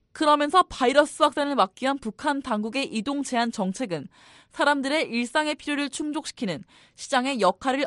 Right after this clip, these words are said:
억제하는 것이라고 말했습니다. 같은 맥락에서 북한 당국이 경제 개발을 위해 사용하는 대규모 인력 동원에도 차질이 빚어질 것으로 예상하며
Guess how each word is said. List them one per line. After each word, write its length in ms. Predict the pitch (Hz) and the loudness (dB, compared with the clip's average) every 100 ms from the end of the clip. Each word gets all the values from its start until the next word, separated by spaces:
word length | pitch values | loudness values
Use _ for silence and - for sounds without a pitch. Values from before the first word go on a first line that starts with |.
| - | 0
억제하는 580 | 220 _ 285 277 269 247 | -2 _ 0 0 0 -4
것이라고 460 | 226 - 135 190 | -6 -4 -6 -4
말했습니다. 580 | 208 220 - 151 113 - _ _ _ _ _ _ | -4 -4 -8 -8 -8 -8 _ _ _ _ _ _
같은 360 | - 269 269 311 | -2 -2 0 -2
맥락에서 460 | 302 302 285 302 359 | 0 2 0 2 -2
북한 460 | 254 - 339 311 | -2 -4 -2 0
당국이 460 | 302 285 269 302 - | 2 0 -2 -4 -4
경제 380 | - 240 240 302 | -2 -2 0 0
개발을 360 | 285 285 269 | 2 2 2
위해 160 | 220 240 | 0 0
사용하는 560 | - 294 269 196 143 - _ _ _ | 0 0 0 -2 -4 -12 _ _ _
대규모 520 | - 233 220 247 285 | -2 -2 0 -2 -2
인력 400 | - 240 247 277 | -2 0 2 2
동원에도 460 | - 262 254 233 285 | 2 0 2 0 -4
차질이 420 | - 349 311 311 | 0 0 0 -4
빚어질 520 | 302 - 208 269 269 | -6 -6 2 2 2
것으로 360 | - 226 220 233 | -2 -2 -2 -2
예상하며 560 | 180 190 262 233 151 | 0 0 0 0 -4